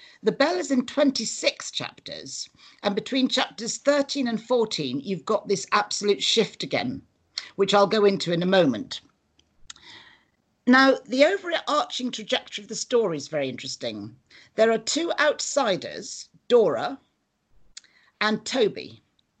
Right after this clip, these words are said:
and they join the community at Imber in the first chapter. And they're imp-, we see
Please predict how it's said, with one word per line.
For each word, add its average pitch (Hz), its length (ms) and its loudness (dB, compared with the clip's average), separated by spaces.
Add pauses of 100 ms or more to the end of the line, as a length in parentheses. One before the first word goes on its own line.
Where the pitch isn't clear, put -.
(340)
and 208 200 0
they 285 200 4
join 160 460 0
the - 80 -10
community 185 560 -2
at 170 160 -4
Imber 180 400 -2
in 175 100 -4
the 175 80 -2
first 190 400 -2
chapter. - 540 -6 (1500)
And 208 180 2
they're 285 220 6
imp-, 269 280 0
we 214 140 -2
see 311 480 -2